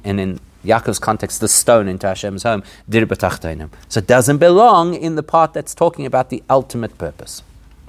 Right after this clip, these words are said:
Shlomo, as the time for was the Pirush Rashi is, "Voya vayilikim apratin tnai, un lepirush Ramban is as apratin neder."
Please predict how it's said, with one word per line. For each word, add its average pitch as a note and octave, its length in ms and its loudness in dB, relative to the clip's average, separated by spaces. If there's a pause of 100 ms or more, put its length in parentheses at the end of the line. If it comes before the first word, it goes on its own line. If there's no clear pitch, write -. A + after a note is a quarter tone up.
(1080)
Shlomo, C#3 300 4
as A2 80 0
the A2 100 0
time E3 300 0
for D3+ 100 0
was B2 220 0
the - 40 -10
Pirush - 260 -6
Rashi A2 260 2
is, F#2 120 -4
"Voya A2+ 280 2
vayilikim G#2 540 -2
apratin G#2 440 -2
tnai, F#2+ 540 -2
un G2+ 140 0
lepirush C3+ 340 2
Ramban G#2+ 420 2
is F#2+ 160 -4
as F#2 140 -8
apratin F#2 480 -4
neder." E2 340 -6